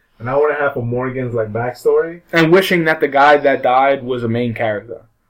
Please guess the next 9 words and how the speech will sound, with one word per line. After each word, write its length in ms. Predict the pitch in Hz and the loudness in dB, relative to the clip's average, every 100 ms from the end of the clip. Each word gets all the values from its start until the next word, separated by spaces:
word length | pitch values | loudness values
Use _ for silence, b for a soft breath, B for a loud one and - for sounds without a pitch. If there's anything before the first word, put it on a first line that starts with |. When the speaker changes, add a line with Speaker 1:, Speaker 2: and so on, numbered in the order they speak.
| _ _ _ _ - | _ _ _ _ 0
Speaker 2:
That 140 | 139 | 2
he 60 | 135 | 2
was 100 | - | 0
pretty 200 | 135 117 | -4 -2
cool. 240 | 117 95 147 | -4 -2 2
Speaker 1:
Yeah. 260 | 135 113 | 2 4
Speaker 2:
His 180 | 175 160 | 2 2
mentor 440 | 151 175 180 175 | 2 2 4 4
dude, 320 | 170 196 208 | 6 4 2